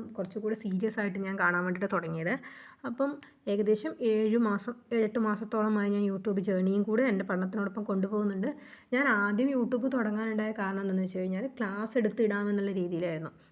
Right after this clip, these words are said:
അതായത്, ആ, ഞാൻ ഒരു കോളേജിൽ പഠിപ്പിക്കുകയായിരുന്നു. പക്ഷേ കുഞ്ഞിനെ നോക്കേണ്ടതുകൊണ്ട് റിസൈൻ ചെയ്തു. മറ്റൊരു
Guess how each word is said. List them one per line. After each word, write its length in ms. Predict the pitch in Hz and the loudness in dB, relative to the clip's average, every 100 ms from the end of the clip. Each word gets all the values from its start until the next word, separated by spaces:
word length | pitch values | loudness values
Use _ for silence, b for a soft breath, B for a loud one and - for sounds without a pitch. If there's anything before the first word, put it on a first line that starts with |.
| b | b
അതായത്, 360 | 196 196 185 233 269 B B | -2 0 0 -2 -4 B B
ആ, 140 | - 202 | -8 -4
ഞാൻ 220 | 196 196 202 208 | -4 -2 -4 -4
ഒരു 180 | 226 208 | -4 -4
കോളേജിൽ 440 | - 208 190 190 196 | -2 -2 -2 -4 0
പഠിപ്പിക്കുകയായിരുന്നു. 720 | 202 180 180 190 185 175 220 294 - | 0 0 -2 0 0 0 -4 -4 -8
പക്ഷേ 260 | 208 196 196 | -10 -6 -6
കുഞ്ഞിനെ 340 | 196 196 190 | -4 -2 0
നോക്കേണ്ടതുകൊണ്ട് 560 | 196 185 185 185 185 190 | 0 -2 -2 0 0 0
റിസൈൻ 320 | 185 - 175 | -2 -4 -4
ചെയ്തു. 260 | 185 185 175 | -2 -2 -2
മറ്റൊരു 340 | 277 226 196 | -2 -4 -4